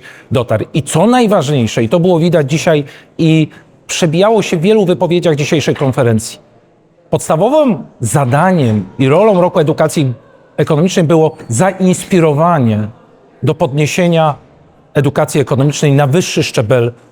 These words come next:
polskiego zrozumienia systemu edukacji. I dzisiejsza konferencja pokazała, że rok edukacji ekonomicznej to moment,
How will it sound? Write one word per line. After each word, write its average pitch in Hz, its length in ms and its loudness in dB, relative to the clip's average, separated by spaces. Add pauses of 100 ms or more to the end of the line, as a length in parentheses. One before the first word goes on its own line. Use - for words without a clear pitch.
(140)
polskiego 165 560 0
zrozumienia 151 640 2
systemu 135 400 -2
edukacji. 117 560 -2 (360)
I 127 100 0
dzisiejsza 160 360 0
konferencja 156 520 0
pokazała, 151 580 0 (300)
że 143 140 0
rok 180 220 0
edukacji 151 680 -2
ekonomicznej 131 600 0
to 143 120 0
moment, 135 440 0